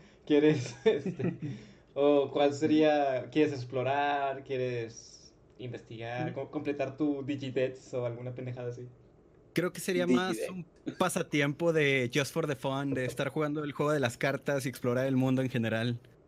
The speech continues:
Speaker 1: Saco.
Speaker 3: Y,
Speaker 1: Entonces
Speaker 3: y ver qué, hasta dónde llega mi Digimon.
Speaker 1: Sí. <laughs> En, en el Digimon World tres existe, la verdad es que no vi, o bueno, me acuerdo del, en el anime que en su tercera, eh, generación,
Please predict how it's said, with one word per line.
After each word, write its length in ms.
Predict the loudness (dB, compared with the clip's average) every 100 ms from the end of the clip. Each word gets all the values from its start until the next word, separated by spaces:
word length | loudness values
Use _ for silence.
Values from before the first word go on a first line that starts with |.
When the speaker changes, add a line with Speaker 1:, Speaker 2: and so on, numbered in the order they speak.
| _ _ -20 _ -20 -16
Speaker 1:
Saco. 360 | -14 -14 -18 -4
Speaker 3:
Y, 180 | 2 4
Speaker 1:
Entonces 200 | 2 -4
Speaker 3:
y 240 | -10 -10 -14 _ -20 _ -12 0
ver 220 | 2 4
qué, 100 | 2
hasta 260 | 2 2 4
dónde 160 | 4
llega 140 | 4 4
mi 80 | 4
Digimon. 480 | 4 2 0 -6 -12 -16 -20 -20 -18 -18 -4
Speaker 1:
Sí. 100 | -2
<laughs> 100 | 2 2 0 -4 -6 0 0 0 -4 -6 -6 -6 -2
En, 240 | 0 2 2
en 140 | 0
el 160 | 0 0
Digimon 380 | -2 -2 -4 0
World 300 | 2 2 0
tres 480 | -2 0 0 -2 -8 -6
existe, 720 | -6 -4 -6 -2 2 2 2
la 100 | -2
verdad 160 | 0 -4
es 40 |
que 120 | -4
no 120 | -4 -2
vi, 440 | -2 -4 -6 -6
o 80 | -4
bueno, 160 | -4 -4
me 80 |
acuerdo 340 | -4 -2 0 0
del, 200 | 0 -4
en 240 | -6 -4
el 80 | -2
anime 560 | -2 -2 -4 -4 -6 -8
que 180 | -10 -10
en 200 | -12 -14
su 580 | -12 -12 -12 -14 -16 -18 -20 -20 _ -10
tercera, 500 | -10 -8 -6 -6 -4
eh, 280 | -6 -8 -12 -12
generación, 580 | -10 -10 -8 -8 -8